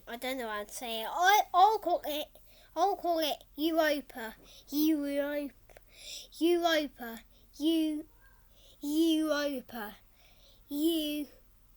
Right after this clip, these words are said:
Europa. That's how I say it. Europa. Ju-,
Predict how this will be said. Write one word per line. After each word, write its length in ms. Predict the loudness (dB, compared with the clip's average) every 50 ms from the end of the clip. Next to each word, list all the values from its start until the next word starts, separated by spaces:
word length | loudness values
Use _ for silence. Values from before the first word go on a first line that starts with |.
| _ _ -20 -20 -20 -20 -20 -20 -18
Europa. 1040 | -12 -4 -2 0 0 0 0 0 0 0 2 2 0 0 -2 -6 -10 -10 -8 -10 -10 -10 -6
That's 240 | -2 -2 -2 -2 -2
how 160 | -4 -6 -8
I 40 | -8
say 380 | -10 -12 -12 -10 -8 -6 -6 -8
it. 140 | -8 -12 -16 -20 -12 -10 -8 -8 -8 -10 -16 -20 -20 -20 -16 -8
Europa. 960 | -4 0 0 0 0 0 -2 -2 -2 -2 -4 -6 -8 -10 -10 -8 -8 -8 -10 -14 -18 -20 -20 _ -20 -20 -20 _ -18 -18 -18 -20 -20 _ _ -20 -20 -20 -20 _ _ -20 -20 _ _ -20 _ _ -20 -20 _ -20 -18
Ju-, 240 | -14 -12 -12 -12